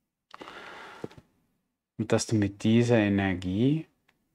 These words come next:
mit dieser unterstützenden Energie ganz positiv in diese helle,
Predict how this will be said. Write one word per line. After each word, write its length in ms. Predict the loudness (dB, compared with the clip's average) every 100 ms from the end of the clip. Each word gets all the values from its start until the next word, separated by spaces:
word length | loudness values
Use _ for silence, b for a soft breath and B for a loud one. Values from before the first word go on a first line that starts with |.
| _
mit 200 | -12 -8
dieser 280 | -8 -8 -8
unterstützenden 960 | -8 -4 -4 -2 -2 -2 0 2 2 0
Energie 520 | 0 -2 -4 -6 -6
ganz 340 | -4 -4 -4
positiv 880 | -8 -8 -4 -4 -6 -10 -8 -8 -6
in 100 | -6
diese 260 | -6 -8 -8
helle, 640 | -4 -2 0 0 0 -4